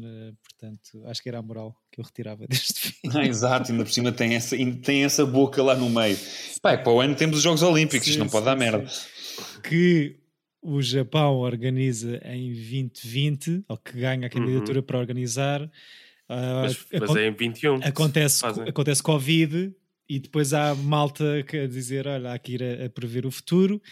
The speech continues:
Speaker 1: e corre uma, um trend que é, "Vamos cancelar os Jogos <laughs> Olímpicos", porque estávamos a, a meio da pandemia,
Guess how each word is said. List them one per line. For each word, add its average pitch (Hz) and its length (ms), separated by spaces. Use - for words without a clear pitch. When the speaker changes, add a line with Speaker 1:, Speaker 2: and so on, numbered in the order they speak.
Speaker 1:
e 127 140
corre 127 840
uma, 123 500
um 127 140
trend 123 420
que 120 200
é, 120 520
"Vamos 117 280
cancelar 120 420
os 117 80
Jogos 113 240
<laughs> - 0
Olímpicos", 143 640
porque - 280
estávamos 107 400
a, 120 80
a 131 60
meio 123 200
da 123 80
pandemia, 127 500